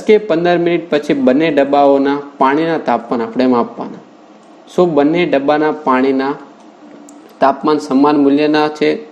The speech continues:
એટલે કે ઘટે છે? તો જવાબ આવશે ના. શું આ પ્રવૃત્તિ વડે આપણે સમજાય કે શા માટે આપણે શિયાળામાં ઘેરા રંગના વસ્ત્રો અને ઉનાળામાં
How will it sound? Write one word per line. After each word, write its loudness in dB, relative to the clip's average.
એટલે 0
કે 0
ઘટે 0
છે? -4
તો -2
જવાબ 0
આવશે -2
ના. -4
શું 2
આ 2
પ્રવૃત્તિ 2
વડે 2
આપણે 0
સમજાય 0
કે -4
શા -2
માટે -2
આપણે 0
શિયાળામાં 2
ઘેરા 2
રંગના 0
વસ્ત્રો -2
અને 2
ઉનાળામાં 0